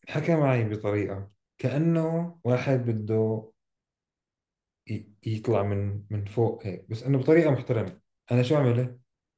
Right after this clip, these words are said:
طلعت فيه بس، بس طلعت فيه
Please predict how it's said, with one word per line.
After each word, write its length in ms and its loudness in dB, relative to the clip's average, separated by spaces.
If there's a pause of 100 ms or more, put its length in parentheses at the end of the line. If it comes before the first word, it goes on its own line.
طلعت 360 4
فيه 280 -4
بس، 340 -10 (960)
بس 200 -4
طلعت 400 0
فيه 300 -10